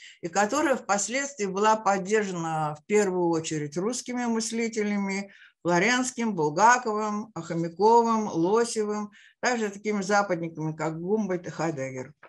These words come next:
А в противовес позитивистской логике психологическим подходам в онтологическом анализе языка подчеркивается связь человеческой природы и объективной реальности, когда за фонетическими и грамматическими особенностями языка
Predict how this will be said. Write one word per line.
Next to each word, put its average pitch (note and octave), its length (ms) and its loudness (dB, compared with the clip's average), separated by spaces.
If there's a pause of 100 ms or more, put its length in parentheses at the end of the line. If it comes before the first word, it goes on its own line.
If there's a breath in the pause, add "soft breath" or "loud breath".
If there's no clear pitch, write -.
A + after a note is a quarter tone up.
(720 soft breath)
А F3 180 4
в F3 100 -6
противовес B3 600 4
позитивистской B3 800 -2
логике A#3+ 360 4
психологическим A3+ 880 -2
подходам E3 560 0
в E3+ 60 -4
онтологическом A3 800 0
анализе G#3+ 480 0
языка A3 540 0 (440 soft breath)
подчеркивается A#3+ 920 -2
связь A#3+ 480 2
человеческой A3+ 920 0
природы E3+ 640 0
и D#3+ 120 -4
объективной G3 680 -2
реальности, G#3+ 720 0
когда F3+ 400 -2
за G3+ 120 -2
фонетическими G3+ 840 -6
и - 20 -6
грамматическими F3 920 -4
особенностями D#3 960 -6
языка D3 640 -4